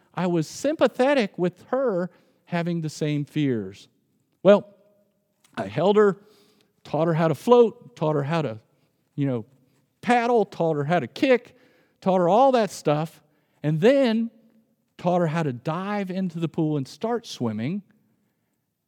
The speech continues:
And then I had her sit, stand up on the side,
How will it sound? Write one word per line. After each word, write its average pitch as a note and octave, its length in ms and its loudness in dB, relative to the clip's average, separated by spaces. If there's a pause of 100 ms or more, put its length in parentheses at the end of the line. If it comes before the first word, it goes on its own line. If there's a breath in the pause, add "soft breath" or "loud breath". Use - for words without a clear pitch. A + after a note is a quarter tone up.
(160)
And D#3 140 -2
then B3 200 2
I A3 140 0
had A3 280 -2
her A3 120 0
sit, G#3 400 0 (240)
stand G#3+ 400 -2
up G#3 160 0
on G3+ 80 0
the G3+ 80 0
side, C#3 500 -4